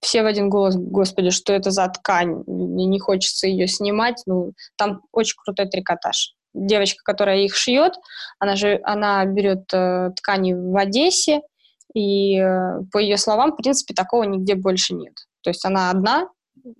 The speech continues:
занимается вот этим, да, и, э, тот, тот футер, что она с-, э, покупает для них, э, для моих свитшотиков, он просто нереально крутой.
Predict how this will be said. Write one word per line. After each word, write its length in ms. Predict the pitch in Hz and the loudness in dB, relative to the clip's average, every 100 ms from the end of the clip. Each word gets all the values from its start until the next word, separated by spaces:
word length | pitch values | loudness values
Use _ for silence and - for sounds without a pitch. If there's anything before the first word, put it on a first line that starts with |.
| 202 | -18
занимается 680 | 202 190 190 208 247 262 196 | -10 -6 -2 0 0 -2 -4
вот 140 | 190 | -4
этим, 300 | 190 185 185 185 | -4 -4 -4 -2
да, 240 | 185 175 - - | 0 -2 -10 -8
и, 280 | 196 190 175 - _ _ _ _ _ _ _ - - - | -2 -2 -2 -6 _ _ _ _ _ _ _ -20 -18 -4
э, 220 | 208 196 190 - - | 0 0 -2 -8 -4
тот, 240 | 226 220 _ | -2 -2 _
тот 200 | 233 220 | -4 -4
футер, 560 | - - 269 - 214 - - - - - | -4 2 2 2 -2 -4 -12 -16 -16 -12
что 260 | - - 208 | -6 -2 0
она 220 | 202 202 208 | 2 0 -2
с-, 180 | - - | -8 -4
э, 260 | 220 202 196 | 0 0 0
покупает 600 | 208 202 190 247 311 220 | -4 -4 0 2 2 2
для 140 | 214 | 0
них, 280 | 196 190 - | 0 -2 -4
э, 240 | 196 190 190 | -4 -2 -2
для 260 | 190 190 | 0 0
моих 320 | 190 190 196 190 | 0 0 0 -2
свитшотиков, 640 | 185 185 240 285 - 190 | -4 -2 -2 -2 -6 -8
он 140 | 190 185 | -6 -2
просто 340 | 214 254 - | -2 -2 -2
нереально 800 | 196 190 220 233 196 175 - - - | -2 0 0 0 0 0 -4 -8 -10
крутой. 360 | - 190 - | -8 -8 -10